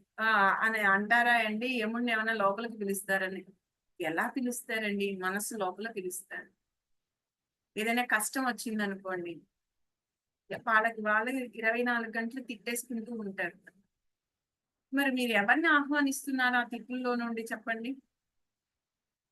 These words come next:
ఏవో పెద్దవాళ్ళు అంటారు, "చామైనా రాకపోయినా" అని. నువ్వు కోరుకుంటే వస్తుంది. అలాగే ప్రతి విషయము అంతే. అప్పుడు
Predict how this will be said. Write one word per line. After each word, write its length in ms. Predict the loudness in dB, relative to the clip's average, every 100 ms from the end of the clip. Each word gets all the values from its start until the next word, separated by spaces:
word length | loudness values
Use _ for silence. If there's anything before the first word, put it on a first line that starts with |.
| -6
ఏవో 140 | -4 -2
పెద్దవాళ్ళు 480 | -2 0 0 0
అంటారు, 260 | -2 -4 -6
"చామైనా 640 | 0 0 2 0 0 2
రాకపోయినా" 640 | 2 0 -2 -6 -4 -2 -2
అని. 380 | -2 -2 -6 -10 -20 _ _ _ _ _ _ _ _ _ _ _ _ _ _ _ _ _ _ _ _ _ -2
నువ్వు 140 | -2
కోరుకుంటే 560 | 0 0 0 0 -2 0
వస్తుంది. 560 | 0 -2 -4 -8 -8 -10 _ _ _ _ _ _ _ _ _ _ -2
అలాగే 240 | 4 4 2
ప్రతి 360 | 0 -2 0
విషయము 540 | 2 2 2 2 4 4
అంతే. 480 | 2 0 -4 -8 -10 _ _ _ _ _ _ _ _ -4
అప్పుడు 500 | 0 2 2 0